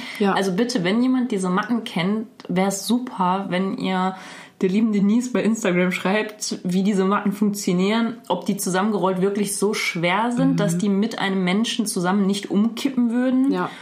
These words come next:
Speaker 2: Also
Speaker 1: Nur tut mir bitte den Gefallen. Macht nicht das Selbstexperiment und kriecht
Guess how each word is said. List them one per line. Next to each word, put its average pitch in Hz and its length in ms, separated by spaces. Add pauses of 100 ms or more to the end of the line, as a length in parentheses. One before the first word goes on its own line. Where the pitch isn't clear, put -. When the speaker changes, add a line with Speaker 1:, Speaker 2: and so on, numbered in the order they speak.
(460)
Speaker 2:
Also 190 200
Speaker 1:
Nur 190 100
tut 190 340
mir 226 140
bitte 202 400
den 185 220
Gefallen. 160 720 (880)
Macht - 340
nicht 220 320
das 190 160
Selbstexperiment 175 1080
und 180 240
kriecht - 480